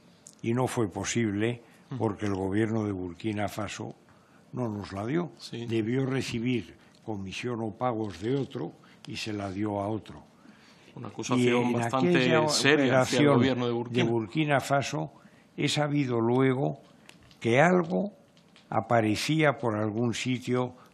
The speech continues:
Speaker 1: don Adrián de la Hoya.
Speaker 2: Bien.
Speaker 1: No me sé en detalle
Speaker 2: Sí,
Speaker 1: qué es
Speaker 2: pues,
Speaker 1: lo que hizo.
Speaker 2: el señor Adrián de la Hoya, eh, manifestó ante el juez que el señor, eh, López Madrid había,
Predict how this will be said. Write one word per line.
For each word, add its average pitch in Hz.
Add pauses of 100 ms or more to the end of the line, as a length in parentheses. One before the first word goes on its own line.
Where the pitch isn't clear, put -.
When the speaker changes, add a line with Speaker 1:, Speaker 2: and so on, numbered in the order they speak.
Speaker 1:
don 110
Adrián 107
de 101
la 98
Hoya. 78 (320)
Speaker 2:
Bien. 120
Speaker 1:
No 123
me 127
sé 117
en 113
detalle 107
Speaker 2:
Sí, 95
Speaker 1:
qué 104
es 98
Speaker 2:
pues, 98
Speaker 1:
lo 90
que 95
hizo. 82
Speaker 2:
el 123
señor 139
Adrián 143
de 143
la 117
Hoya, 117 (300)
eh, 117
manifestó 120
ante 160
el 113
juez - (1080)
que 120 (340)
el 120
señor, 143 (120)
eh, 120 (380)
López 135
Madrid 143 (1080)
había, 139